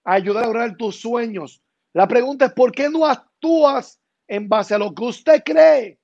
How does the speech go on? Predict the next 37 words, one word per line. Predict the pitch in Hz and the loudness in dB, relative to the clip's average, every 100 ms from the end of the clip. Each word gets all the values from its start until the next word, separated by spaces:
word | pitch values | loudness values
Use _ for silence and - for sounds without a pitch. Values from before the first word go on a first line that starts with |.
| _ _ _ _ _ _ | _ _ _ _ _ _
de | 131 160 | _ -8
este | 165 190 | -6 -8
negocio? | 165 131 - 117 _ _ _ _ _ _ - | -8 -10 -14 -20 _ _ _ _ _ _ -4
Tú | 226 | -2
me | |
preguntarás, | 233 226 226 214 208 | 2 0 4 4 4
¿a | |
qué | 196 | 0
te | 220 | -2
refieres? | 202 - 156 160 | -2 -4 -6 0
Yo | 233 | 2
lanzo | 277 226 254 | 2 -2 -6
un | 233 | 2
reto | 262 226 240 | 2 2 -2
a | |
mi | 214 | -4
grupo | 233 262 208 208 208 _ _ _ | -4 -4 -2 -4 -4 _ _ _
que | 214 | 4
diera | 226 269 | 6 6
de | 247 214 | 4 0
cinco | 226 247 262 | -4 -6 -4
a | 247 | -4
siete | 202 208 240 | -4 -2 -2
presentaciones | 214 190 165 185 190 | -4 -6 -6 -6 -4
diarias. | 220 220 269 359 349 - _ _ _ _ | 0 4 4 4 0 -4 _ _ _ _
Hay | - | 0
gente | 160 190 190 | 2 2 0
que | 233 214 | 0 0
no | |
lo | 226 220 | 0 2
hace, | 262 233 | 0 0
hay | 208 | -2
gente | 208 226 | 0 0
que | |
pasa | 208 226 247 | 0 0 4
los | 240 170 | 4 4
días | 247 285 247 | 0 4 4